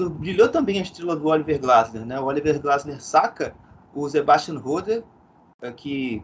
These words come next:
fisicamente, pra mim, já não, não consegue mais entregar. É, e entrou o Rustich, que foi o personagem do jogo, né?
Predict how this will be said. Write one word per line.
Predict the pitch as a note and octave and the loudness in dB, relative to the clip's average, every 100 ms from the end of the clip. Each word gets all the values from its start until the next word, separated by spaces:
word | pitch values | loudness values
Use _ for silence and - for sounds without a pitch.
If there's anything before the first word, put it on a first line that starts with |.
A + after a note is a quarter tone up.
| - | -8
fisicamente, | E3 - D3+ C#3+ D3 D3 | -10 0 0 0 -4 -4
pra | D3 | -6
mim, | C#3 C3+ | -4 -4
já | C3 | -4
não, | C3+ C#3 | -4 -4
não | B2 B2 | -6 -8
consegue | B2 D3 - D#3 | -6 -6 -2 -2
mais | C#3+ C#3 | 0 -2
entregar. | C3+ B2+ A#2 A#2 C3+ - - - - - - - - - - | -2 -4 -4 0 0 0 -12 -20 -20 -20 -20 -20 -20 -20 -10
É, | A#2 A#2 A2+ G#2+ | -4 0 0 0
e | C3+ | 2
entrou | D#3 D#3 G#3+ | 2 6 4
o | |
Rustich, | A3+ C4+ - A3+ A3 - - - - - | 6 0 0 -2 -2 -10 -16 -20 -20 -20
que | - D3 F3+ | -6 -2 -2
foi | E3+ | 0
o | F3+ | 0
personagem | F#3+ B3 - C#4+ F#3+ - F3+ | 0 -2 2 6 8 6 2
do | C#3 | -6
jogo, | B2 A#2+ A#2 | -8 -10 -8
né? | A#2+ C3 | -8 -8